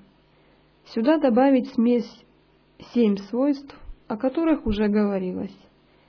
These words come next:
и три последних свойства: закономерность – витхи, произрождение – шукра, силу – бала. Так насчитывается двадцать и десять, тридцать.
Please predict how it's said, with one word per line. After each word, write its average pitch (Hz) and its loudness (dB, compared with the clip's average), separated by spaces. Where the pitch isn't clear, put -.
и 233 -2
три 311 2
последних 220 0
свойства: 196 -8
закономерность – 214 -2
витхи, 214 -6
произрождение – 202 2
шукра, 196 -6
силу – 233 0
бала. 185 -2
Так 320 -6
насчитывается 247 2
двадцать 220 -2
и 214 -4
десять, 202 -4
тридцать. 208 -8